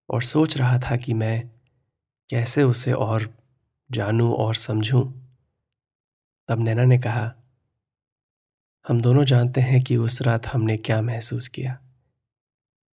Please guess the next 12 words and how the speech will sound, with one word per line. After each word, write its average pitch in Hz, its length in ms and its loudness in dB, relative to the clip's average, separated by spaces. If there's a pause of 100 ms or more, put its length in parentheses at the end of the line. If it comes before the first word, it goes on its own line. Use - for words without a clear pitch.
(120)
और 113 140 -2
क्योंकि 120 280 2
हम 123 240 4
दोनों 117 240 4
यहां 120 240 2
अभी 113 280 0
बैठे 113 340 -4
हैं, 127 480 -4 (680)
हम 117 120 2
जानते 120 320 2
हैं 123 220 6
कि 117 340 -4